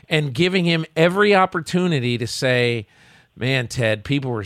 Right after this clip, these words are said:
down on you for this. They were down on you for that. They thought you mishandled Favre. They thought this." And I ju-,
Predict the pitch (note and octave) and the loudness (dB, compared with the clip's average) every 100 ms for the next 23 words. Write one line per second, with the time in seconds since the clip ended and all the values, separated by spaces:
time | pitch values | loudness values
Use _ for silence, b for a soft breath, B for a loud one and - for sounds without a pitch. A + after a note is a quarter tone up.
0 | F2 A2+ A2+ C3+ C#3 C3+ C3 C3 B2+ C#3 | -8 -2 0 2 0 -2 -2 -2 -2 -4
1 | A#2+ B2+ G#2 - G#2+ G#2+ B2+ C3 C#3 C3+ | -2 -2 -2 -6 -8 -4 -2 0 0 -2
2 | C3+ B2+ C#3+ B2+ C3 A2+ G#2 A2+ A#2+ C3 | -4 -6 -4 0 0 0 -4 -4 -4 -4
3 | B2+ A#2+ C#3+ - D3+ C#3+ C#3 A#2 - C#3+ | -4 -4 -4 -2 -4 -4 -6 -6 0 2
4 | B2+ A2+ G#2 A#2+ - C#3 - D3 A2 - | 4 0 -4 -6 0 0 0 -2 -2 -8
5 | b b b b b b - C#3+ D3 G3 | b b b b b b -6 -2 0 0
6 | G#3 | 0